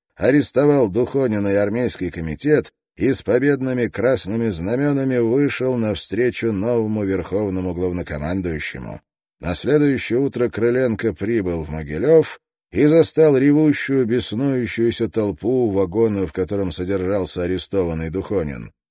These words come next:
Крыленко произнес речь, в которой умолял солдат не трогать Духонина, поскольку его следовало увезти в Петроград, где он должен был предстать перед судом революционного трибунала.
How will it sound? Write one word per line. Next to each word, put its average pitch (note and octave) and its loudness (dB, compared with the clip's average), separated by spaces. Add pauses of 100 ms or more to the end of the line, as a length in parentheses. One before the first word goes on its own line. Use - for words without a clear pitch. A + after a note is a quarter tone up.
(160)
Крыленко G2 -2
произнес F2+ -2
речь, A2+ 0 (180)
в - -20
которой A#2+ 0
умолял A2+ 2
солдат A2+ 0
не B2 -4
трогать B2+ 0
Духонина, A#2 -2
поскольку F#2 -4
его G2+ 0
следовало G#2 -2
увезти F#2+ -2
в - -8
Петроград, F2 -2 (320)
где E3 0
он C3 0
должен A#2+ 2
был A2 0
предстать A2 0
перед G2+ -2
судом G2 0
революционного F#2+ 0
трибунала. E2 -4